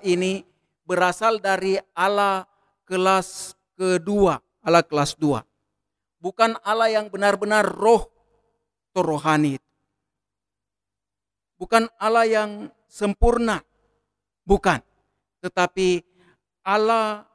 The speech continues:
yang berada di antara Allah yang sempurna itu, yang bersifat non-material, dan alam semesta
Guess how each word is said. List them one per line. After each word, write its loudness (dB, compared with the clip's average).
yang 4
berada 0
di -4
antara 0
Allah 0
yang 0
sempurna 0
itu, 0
yang 0
bersifat 2
non-material, 0
dan 2
alam 2
semesta -2